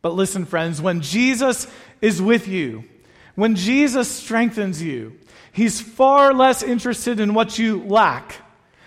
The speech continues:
and ready and able to use what you have. We serve in the strength that God provides. Look at verse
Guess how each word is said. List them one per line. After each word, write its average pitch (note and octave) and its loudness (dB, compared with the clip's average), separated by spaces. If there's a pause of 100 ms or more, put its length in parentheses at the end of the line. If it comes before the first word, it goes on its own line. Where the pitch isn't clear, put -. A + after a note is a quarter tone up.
(120)
and G3+ 0
ready C#4 4
and A3 -2
able A3+ 2
to G3+ -6
use D#3+ -6 (320)
what D#3+ -6
you D#3 -8
have. C3 -8 (720)
We G3 -2
serve C#3+ -6 (600)
in F3+ -2
the E3 -6
strength G3 -8 (580)
that D3 -10
God C#3 -4
provides. A#2 -16 (1600)
Look E3+ -6
at E3+ -8
verse D#3+ -8